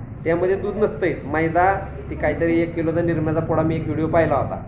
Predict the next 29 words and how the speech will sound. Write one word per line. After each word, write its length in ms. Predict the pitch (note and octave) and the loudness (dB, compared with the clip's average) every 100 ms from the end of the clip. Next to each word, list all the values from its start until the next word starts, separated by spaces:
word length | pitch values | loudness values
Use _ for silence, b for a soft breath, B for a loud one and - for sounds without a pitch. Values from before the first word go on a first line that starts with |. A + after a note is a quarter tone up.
| - - - - - | -12 -10 -12 -12 -6
दूध 180 | D#3+ F3+ | 2 4
हा 120 | E3+ | 6
विषयच 420 | F#3+ F#3+ G#3 G3+ A3 | 4 2 2 2 2
नाही, 260 | G#3 C#3+ F2+ - - - - - - D3 | 2 2 0 -8 -8 -8 -8 -8 -8 -2
मळूनच 400 | E3 F3+ G#3 A3+ | 4 6 6 2
पनीर 340 | - A3+ A3 G#3+ | 2 2 4 6
बनवलं 380 | A3 G3 E3 | 6 6 4
त्या 160 | D#3 D#3+ | 2 0
माणसाने. 600 | D#3+ B2+ A2+ F#2 D#2+ - - - - - - - - - - | 0 -2 -6 -8 -12 -14 -14 -14 -14 -12 -12 -12 -12 -10 -2
एक 200 | E3+ F3 | -2 -2
किलो 200 | F3 F3 | -2 2
निरम्याचा 400 | F3+ F3 E3+ E3+ | 2 2 2 0
पुडा 260 | E3+ F3+ F3 | 2 2 2
घेतला, 480 | F3 D#3 D#3 F3+ F3+ F3 | 0 -2 2 2 2 2
मैदा 260 | E3 D#3+ E3 | 0 2 0
घेतला, 360 | E3 E3 D#3+ | -2 -2 -2
पाणी 340 | E3 F3 D#3 D#3+ | 0 0 0 -2
घेतलं, 300 | D#3+ D#3+ D#3+ | -4 -4 -2
काय 220 | D#3+ E3 | -2 -2
लिक्विड 280 | D#3+ E3 D#3+ | -2 -2 -2
घेतलं, 260 | D3+ D#3 | -4 -4
मळत 340 | D#3 D#3 D#3 E3 | -2 0 0 0
बसला, 340 | D#3 - D3+ D#3 | -2 -2 -6 -2
तयार 220 | D3+ D3+ | 0 0
झालं, 220 | D3+ B2+ | 0 -4
पनीर 380 | C#3+ D#3 D3+ E3 | -4 -4 -2 -4
आलं, 420 | - C#3+ C#3 D#3 F3 - - - | -2 0 0 -2 -6 -8 -16 -12
तुम्ही 160 | D3 C3+ | -10 -10
खाल्लं. 220 | G#2+ F#2+ | -10 -12